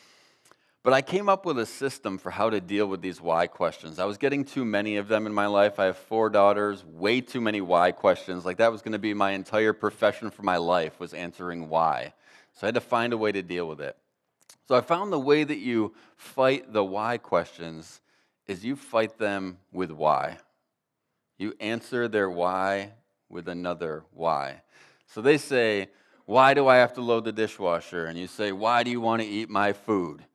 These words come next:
They say, "Why, why do I have to clean my room?" And you say, "Why do you wanna live in a, in a warm house? Maybe you ought to try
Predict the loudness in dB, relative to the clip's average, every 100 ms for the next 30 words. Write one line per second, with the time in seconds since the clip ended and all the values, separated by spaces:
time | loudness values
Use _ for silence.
0 | _ _ _ -8 -4 4 4 4 2 6
1 | 8 6 2 -8 -10 -10 _ 2 8 10
2 | 12 12 10 8 2 2 2 6 6 6
3 | 6 4 4 -2 -4 -2 -4 0 2 2
4 | 0 0 0 2 2 0 -2 -2 -2 -2
5 | -2 -2 0 0 2 0 2 2 0 -6
6 | -4 2 4 4 2 0 2 2 2